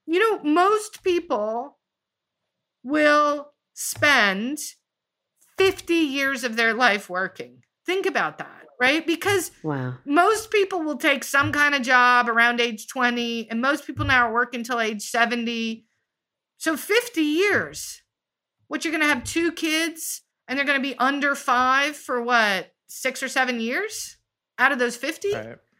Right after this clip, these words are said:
Speaker 1: And we're fighting to get twelve weeks off of paid leave. That's, like,
Speaker 3: Yeah.
Speaker 1: six months out of fifty years.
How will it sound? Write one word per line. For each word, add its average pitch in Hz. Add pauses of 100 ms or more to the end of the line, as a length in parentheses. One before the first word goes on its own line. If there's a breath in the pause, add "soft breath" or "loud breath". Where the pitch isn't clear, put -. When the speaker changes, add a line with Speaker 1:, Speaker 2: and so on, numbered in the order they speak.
(340)
Speaker 1:
And 302
we're 381
fighting 392
to -
get 277 (320)
twelve 311
weeks 302
off 269
of 214
paid 254
leave. 294 (360)
That's, 370
like, 440 (300 loud breath)
Speaker 3:
Yeah. -
Speaker 1:
six 480
months 320 (100)
out 277
of 277
fifty 349
years. 277